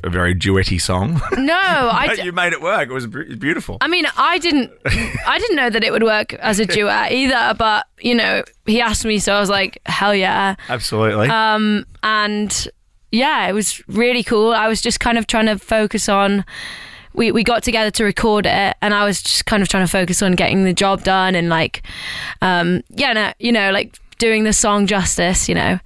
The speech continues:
Speaker 2: Um, and then once we were finished with the recording, he was just like, "Oh, thank you so much for," I mean, there's a video of it somewhere, I think, where I really embarrassed myself.
Speaker 1: <laughs>
Speaker 2: But, um, he, he basically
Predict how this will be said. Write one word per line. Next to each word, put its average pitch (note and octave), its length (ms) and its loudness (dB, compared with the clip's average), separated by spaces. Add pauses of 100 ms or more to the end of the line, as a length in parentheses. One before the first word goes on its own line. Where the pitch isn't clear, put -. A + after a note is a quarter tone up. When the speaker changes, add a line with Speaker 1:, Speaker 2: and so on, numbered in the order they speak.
(120)
Speaker 2:
Um, F#3+ 520 2
and G3+ 180 2
then F#3 380 0 (680)
once G#3+ 300 0
we A3+ 60 2
were G#3+ 60 0
finished A3+ 320 2
with G#3 100 0
the G#3 60 0
recording, G#3 400 2
he G3 80 2
was F#3+ 120 2
just - 160 -2
like, F#3+ 140 0
"Oh, F3+ 100 0
thank F#3+ 280 0
you - 80 -8
so F#3 180 0
much F3+ 260 0
for," F3+ 280 2 (1120)
I A3+ 60 2
mean, A3 420 2
there's G#3+ 200 0
a G#3 60 0
video A3 400 0
of F#3+ 60 -2
it F#3+ 140 0
somewhere, F#3 340 2
I F3 120 0
think, - 320 0
where F3+ 100 2
I F3+ 40 2
really F3 260 2
embarrassed F3 420 0
myself. F3 640 0
Speaker 1:
<laughs> - 300 -12
Speaker 2:
But, G#3+ 140 2
um, G3 420 0 (200)
he, A#3 500 0
he A3+ 160 2
basically A3 760 0